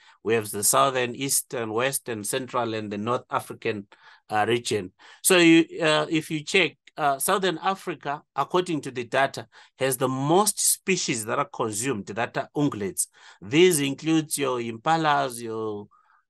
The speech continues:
your, your, your springbuck, your giraffe, inyala, bushbuck. And, uh, in terms of totality,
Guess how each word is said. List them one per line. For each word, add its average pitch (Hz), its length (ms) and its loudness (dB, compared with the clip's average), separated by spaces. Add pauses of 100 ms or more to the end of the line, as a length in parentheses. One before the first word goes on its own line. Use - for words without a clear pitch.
your, 107 580 -2
your, 101 280 -10
your 110 220 -4
springbuck, 151 720 2 (100)
your 107 140 -8
giraffe, 156 560 -2
inyala, 151 680 0
bushbuck. 160 480 -2 (480)
And, 131 300 -6
uh, 135 140 -2 (640)
in 120 180 -12
terms 175 280 2
of 143 160 -2
totality, 143 760 -2